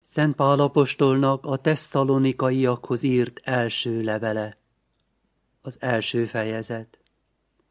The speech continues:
Pál, Szilvánusz és Timóteusz, a tesszalonikaiak egyházának, amely az Atya Istenben és Urunkban, Jézus Krisztusban áll fenn.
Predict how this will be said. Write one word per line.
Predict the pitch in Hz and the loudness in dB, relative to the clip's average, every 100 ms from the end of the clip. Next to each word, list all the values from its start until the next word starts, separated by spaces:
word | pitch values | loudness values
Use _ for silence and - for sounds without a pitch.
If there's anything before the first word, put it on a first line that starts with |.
| _ | _
Pál, | 131 131 135 135 131 _ _ _ _ _ - - | 0 2 2 -2 -6 _ _ _ _ _ -20 -8
Szilvánusz | - 170 170 160 156 151 151 147 - | 4 6 8 8 6 6 4 2 0
és | 143 120 | -2 0
Timóteusz, | 143 139 135 131 127 131 139 139 - _ _ _ _ _ | 0 2 2 2 0 2 0 -4 -12 _ _ _ _ _
a | - | -4
tesszalonikaiak | 151 151 - 143 139 139 139 143 135 135 127 131 | -2 0 2 4 4 4 2 2 2 4 2 0
egyházának, | 131 - 131 127 127 123 127 131 135 - _ _ _ _ - - | -6 -4 -2 0 2 2 2 -2 -4 -14 _ _ _ _ -20 -4
amely | 147 143 139 | 2 4 6
az | 135 | 4
Atya | - 175 180 | 4 4 6
Istenben | 170 165 - 165 156 151 151 151 | 4 4 0 0 0 2 2 0
és | 151 139 - | 0 -4 0
Urunkban, | 156 151 147 143 135 143 143 135 - - _ | 2 4 2 2 2 2 2 -2 -12 -20 _
Jézus | 131 156 170 170 170 - | 2 6 6 4 0 -2
Krisztusban | - 151 - 156 147 135 139 | -2 -2 -2 -4 -4 0 0
áll | 143 123 123 127 | 0 -2 -2 -2
fenn. | 123 - 113 110 110 | -6 -4 -4 -4 -6